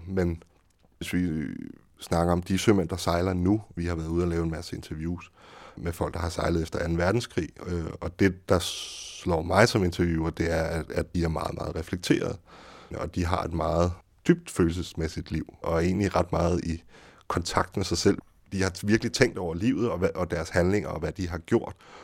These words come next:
og hvorfor de har gjort det. Og det tror jeg også, de har haft, måske i attenhundredetallet og sådan noget, fordi dels er det hårdt arbejde ombord på skibet, men man har også meget lediggang, og lediggang og vand omkring sig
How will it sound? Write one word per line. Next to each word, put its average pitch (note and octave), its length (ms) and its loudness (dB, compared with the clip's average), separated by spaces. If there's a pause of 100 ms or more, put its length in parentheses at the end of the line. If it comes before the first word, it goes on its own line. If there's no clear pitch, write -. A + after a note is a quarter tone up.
(120)
og - 100 -18
hvorfor F2+ 260 -4
de E2+ 160 -10
har E2 80 -8
gjort - 360 -10
det. E2+ 100 -8 (460)
Og - 100 -16
det G#2+ 120 0
tror A#2 220 6
jeg G#2 80 2
også, E2 280 0
de F#2+ 120 0
har D#2+ 140 -2
haft, D#2+ 440 -4 (140)
måske - 280 -6
i - 80 -8
attenhundredetallet E2+ 640 -8
og D#2+ 60 -16
sådan - 140 -10
noget, D2+ 140 -8
fordi - 360 -10 (1300)
dels G#2+ 180 -4
er A2+ 40 6
det F#2 100 2
hårdt F#2 220 6
arbejde F#2 360 4
ombord F2 280 -4
på F#2+ 60 -14
skibet, D3 360 -2
men G2 160 -2
man F2 140 -2
har F2 120 -2
også E2+ 280 -2
meget E2+ 460 -2 (140)
lediggang, A#2 600 2
og F2+ 80 -4
lediggang F2+ 460 -2 (180)
og F2+ 160 -4
vand F#2 180 -2 (100)
omkring F#2+ 440 -6
sig F#2+ 140 -10